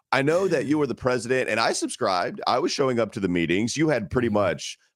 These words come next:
Speaker 1: put
Speaker 2: Mm-hmm.
Speaker 1: your heels in the cement that was the
Speaker 2: Mm-hmm.
Speaker 1: leader of the More Thor movement, and so I relented.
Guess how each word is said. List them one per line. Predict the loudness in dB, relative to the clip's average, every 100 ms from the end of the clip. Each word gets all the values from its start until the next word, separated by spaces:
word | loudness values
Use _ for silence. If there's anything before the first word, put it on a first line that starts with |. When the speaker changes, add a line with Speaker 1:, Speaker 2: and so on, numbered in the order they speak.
| -2
Speaker 1:
put | -2
Speaker 2:
Mm-hmm. | 0
Speaker 1:
your | -2
heels | 0 0 0 0
in | 0 -2
the | -2
cement | -2 0 0 -2 -2
that | -2 0
was | -2 -2
the | -2
Speaker 2:
Mm-hmm. | -2
Speaker 1:
leader | 0 0
of | -2
the |
More | -4 -4
Thor | -2 -2 0
movement, | 0 -2 -2 -8
and | -8 -4
so | 0
I | 0
relented. | -2 -2 -2 -2 -2 -6